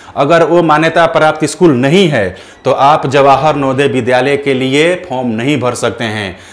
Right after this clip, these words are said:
आप इसके लिए अप्लाई नहीं कर सकते हैं, अ, एडमिशन लेने के लिए। ठीक है,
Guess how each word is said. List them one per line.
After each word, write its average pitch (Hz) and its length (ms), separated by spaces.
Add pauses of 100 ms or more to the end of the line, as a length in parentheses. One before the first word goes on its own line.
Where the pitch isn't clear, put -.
(140)
आप 127 280
इसके 135 260
लिए 131 160
अप्लाई 127 360
नहीं 127 280
कर - 160
सकते - 300
हैं, 98 260
अ, - 1000
एडमिशन 123 320
लेने 113 260
के 101 120
लिए। 92 360 (360)
ठीक 180 220
है, - 340